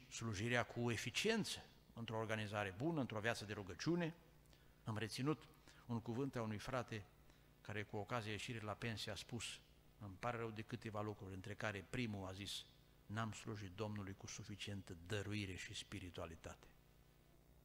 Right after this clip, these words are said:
Alții stau în piață până la ceasul al unsprezecelea și au pierdut vremea. Știți ce le-a spus stăpânul? „De ce stați în piață fără lucru?” Dar să nu fim nici din aceia care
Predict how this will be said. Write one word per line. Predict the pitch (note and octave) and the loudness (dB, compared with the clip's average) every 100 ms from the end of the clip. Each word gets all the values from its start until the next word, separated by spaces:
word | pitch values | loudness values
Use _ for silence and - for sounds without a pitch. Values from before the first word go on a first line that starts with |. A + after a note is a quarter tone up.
| - - - - - - - - - - - - - - - - - | -20 -20 -20 -20 -20 -20 -20 -20 -20 -20 -20 -20 -20 -20 -20 -20 6
Alții | - G#3 G3 | 10 10 8
stau | - G3+ G#3+ | 10 12 12
în | |
piață | F#3 F#3 G3 F#3 | 12 10 10 8
până | - F#3 | 4 6
la | F3+ F3 E3+ | 8 8 8
ceasul | - F3 D#3+ | 8 6 8
al | E3 | 10
unsprezecelea | E3+ - A#2+ - G#2 F#2 - - - - - - - - | 8 4 0 -2 -4 -4 -10 -20 -20 -20 -20 -20 -20 -12
și | - | -2
au | D3+ | 2
pierdut | G3+ F3 B2 - - - - - | 4 4 2 -4 -12 -14 -20 -14
vremea. | - - E2 E2 - | -6 -6 -6 -10 -10
Știți | - D3+ - | -6 -2 0
ce | A2+ | 0
le-a | |
spus | G#2+ - - | -2 -4 -4
stăpânul? | A#2 C3 A#2+ | -4 -4 0
„De | G#3+ | 2
ce | C#3 | 2
stați | - G2+ - | 2 -2 -4
în | |
piață | F#2 G2 E2+ | -6 -6 -6
fără | - F#2+ F2+ | -6 -6 -6
lucru?” | E2+ - - - - - - - - - - - - - - - - | -6 0 0 0 -8 -20 -20 -20 -20 -20 -20 -20 -20 -20 -20 -16 4
Dar | C3+ | 4
să | - | 4
nu | A2 | 0
fim | G2 A#2 | 0 4
nici | F3+ | 4
din | D#3+ D3+ | 4 4
aceia | C3+ C#3+ B2 | 4 4 2
care | A#2+ B2 | 4 0